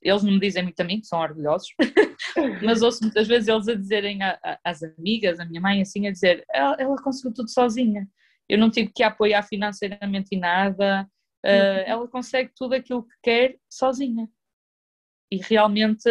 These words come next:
Speaker 1: e, e, e sinto, sinto esse orgulho que eles têm por mim e o apoio constante em tudo, por isso eu, não, <laughs> eu tenho uma vida fantástica, <laughs> não posso queixar.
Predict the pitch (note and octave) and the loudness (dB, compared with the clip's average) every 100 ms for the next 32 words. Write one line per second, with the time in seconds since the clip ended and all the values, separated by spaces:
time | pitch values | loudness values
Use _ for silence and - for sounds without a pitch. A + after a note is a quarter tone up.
0 | A3+ - - - G3 - - - C4+ C4+ | 0 -6 -10 -10 -8 -10 -18 -6 -6 -4
1 | D#3+ D3+ - _ - - - - G#3+ G3+ | -10 -10 -20 _ -20 -20 -18 -2 0 4
2 | G#3 - G3 G3 G3 F#3 F3+ - F#3 - | 2 4 0 0 -2 -4 -4 -6 -8 -8
3 | E3+ D#3 F#3+ F#3+ E3+ F3 F3 E3+ - F#3+ | -8 -4 -2 -2 -2 -4 0 0 -2 -2
4 | E3 F3 F#3 F3+ - _ _ _ - G3 | 2 2 0 -6 -14 _ _ _ -4 -2
5 | - G3 G3 G3 G3 F#3+ G3+ G3 - - | 2 0 2 0 2 0 0 -8 -14 -20
6 | - - G3 G3 G#3+ G3+ G3 G3 A#3+ A#3 | -12 -4 -2 0 0 0 0 4 4 4
7 | B3 A3 G#3+ G3+ G3 G#3+ A#3+ B3 - A3+ | 2 2 0 -2 -6 -4 -8 -8 -10 -8
8 | C4+ B3+ C4+ - - E4 F3 G#3 F#3+ - | -6 -2 0 -2 -4 -10 -6 -6 -6 -10
9 | _ A3+ A#3 A#3+ B3+ B3+ - F#3+ | _ -4 -2 -2 0 0 0 -2